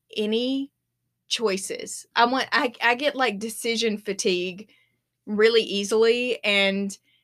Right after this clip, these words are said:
I just want somebody to have my food ready, and it's just like, "Do you want a salad or do you want, like, a peanut butter and jelly sandwich?"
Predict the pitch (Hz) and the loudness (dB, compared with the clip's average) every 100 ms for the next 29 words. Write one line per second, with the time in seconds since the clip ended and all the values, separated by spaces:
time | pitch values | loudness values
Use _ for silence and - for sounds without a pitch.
0 | _ _ _ _ _ _ _ - 233 254 | _ _ _ _ _ _ _ 4 6 6
1 | 285 277 269 208 262 226 226 233 226 - | 2 0 -2 -2 -2 2 2 0 -4 -4
2 | 220 190 - - 214 220 214 202 208 220 | -4 -4 -4 2 2 4 0 2 2 2
3 | 247 262 269 294 294 - 226 208 196 220 | 4 2 4 0 -4 0 2 2 0 -4
4 | 214 220 190 208 202 220 233 254 247 226 | 2 4 4 0 -4 -2 -2 0 2 2
5 | - 208 - 220 226 247 262 - 226 214 | 0 -4 0 4 4 4 2 4 4 4
6 | 233 226 233 208 220 208 220 220 233 214 | 0 -2 -2 0 0 2 0 0 0 0
7 | 202 202 185 185 190 175 190 - 98 80 | 2 2 0 0 -2 -2 -2 -6 -10 -12
8 | 87 - - | -12 -12 -12